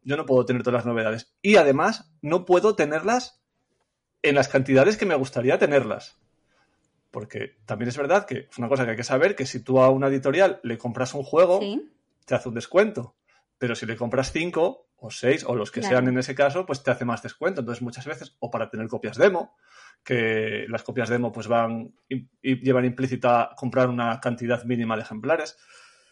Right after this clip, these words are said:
Speaker 1: Entonces, hay veces que, que quieres apostar por algo, o sobre to-, sobre todo está ocurriendo ahora, que quiero apostar,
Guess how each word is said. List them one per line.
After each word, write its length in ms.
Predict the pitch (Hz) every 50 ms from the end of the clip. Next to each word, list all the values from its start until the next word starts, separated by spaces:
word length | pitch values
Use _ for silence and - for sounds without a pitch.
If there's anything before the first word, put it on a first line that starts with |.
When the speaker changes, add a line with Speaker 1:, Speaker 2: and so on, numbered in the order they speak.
| _ _ _ _ _ _ _ _ _ -
Speaker 1:
Entonces, 260 | - - 117 117 127
hay 140 | 135 127 127
veces 300 | 123 - 151 - 180 -
que, 220 | - 127 104 _ _ _ -
que 140 | - 123 113
quieres 240 | - 123 117 117
apostar 360 | 131 131 135 131 - 139 135 127
por 120 | 135 135
algo, 260 | 139 151 160 185 180 -
o 40 | -
sobre 200 | 131 - 117 113
to-, 120 | - -
sobre 220 | - - 120 117 110
todo 140 | - 120
está 320 | 131 131 - 127 131 135 135
ocurriendo 380 | 139 135 139 131 139 139 139
ahora, 180 | 156 190 175 131
que 160 | 135 117 -
quiero 200 | - - 123 123
apostar, 320 | 117 120 120 - 143 -